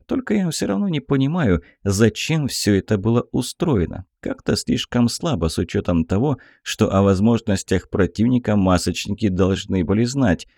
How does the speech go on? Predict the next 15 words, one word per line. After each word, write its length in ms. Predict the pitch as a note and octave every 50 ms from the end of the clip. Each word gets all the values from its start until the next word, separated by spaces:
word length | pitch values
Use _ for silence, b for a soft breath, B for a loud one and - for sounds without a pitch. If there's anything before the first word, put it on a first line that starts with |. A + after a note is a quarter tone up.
| _ _ _
Группировка 840 | - F2 E2 G2 G2+ G2+ F2+ - - F2+ G#2 F#2+ E2+ - - E2+ D#2+
Вильяма 580 | D#2 D2+ E2+ B2 D3 - F2+ D#2+ D#2+ D#2+ D#2+
достаточно 640 | D2+ E2+ E2 D#2+ - - E2 - D#2+ E2+ - - F2+ E2+
известная, 800 | - - F#2+ E2+ F2 G2+ C3 E3 B2+ - - - D#2+ D#2+ D#2 D2+
чтобы 420 | - - - C3 C#3 E3+ E3+ D#3
суметь 400 | - - - - - - G2+ -
скрыть 380 | - - - - B2 G2+ A#2+ -
свои 260 | - G2+ F#2+ F2+ F2
возможности». 920 | F2+ G2+ A2 A2+ - - B2+ G2+ E2+ - - F2+ E2 - - - - - _ _ _ _ _ _ _ _ _ _ _ _ _ -
«Может, 520 | A#2+ A#2 A2+ A#2 A2+ G#2 G2+ G#2+ G2+ - -
это 220 | - G2+ - G2 F#2
часть 440 | - - - A2 A2 - - - -
какого-то 680 | - F#2+ - - - G2+ F#2+ F#2 F2+ - - - F2+
большого 640 | E2 E2 F2+ G2 F2+ E2 - - - F#2 E2+ E2 E2
плана?» — 560 | - - - F2+ E2 E2 E2+ F#2+ B2 E3 E3+